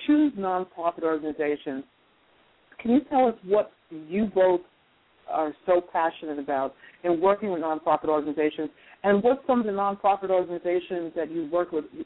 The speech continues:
can you give us an idea of one or two that stood out individually for both of you and collectively?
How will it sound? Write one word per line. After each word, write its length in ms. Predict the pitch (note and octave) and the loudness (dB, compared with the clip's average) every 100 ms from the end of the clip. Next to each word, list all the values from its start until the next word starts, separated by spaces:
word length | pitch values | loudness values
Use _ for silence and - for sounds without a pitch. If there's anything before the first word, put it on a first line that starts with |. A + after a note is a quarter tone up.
| - | 0
can 120 | B3 | 2
you 120 | B3+ | 2
give 120 | C4+ | 2
us 120 | B3+ B3 | 0 0
an 80 | F#3+ | -4
idea 320 | G3 F#3 F#3 | -4 -2 -2
of 60 | D3+ | -2
one 160 | D#3+ F3+ | -4 -4
or 120 | F3 - | -6 -2
two 140 | F#3 | 0
that 120 | F3 D#3+ | 0 -2
stood 140 | - E3+ | -2 2
out 220 | E3 D#3+ | 2 2
individually 520 | E3+ D3 D#3+ D#3+ E3+ D#3+ | -2 -2 -2 0 -2 -2
for 80 | |
both 240 | C#3+ D3 D#3 | 0 0 0
of 120 | E3 | -2
you 180 | E3+ F3 | 0 0
and 200 | C#3+ D#3+ | -2 -4
collectively? 640 | F3 D#3+ D#3+ F#3 G3 A3+ | 2 2 2 -2 -4 -4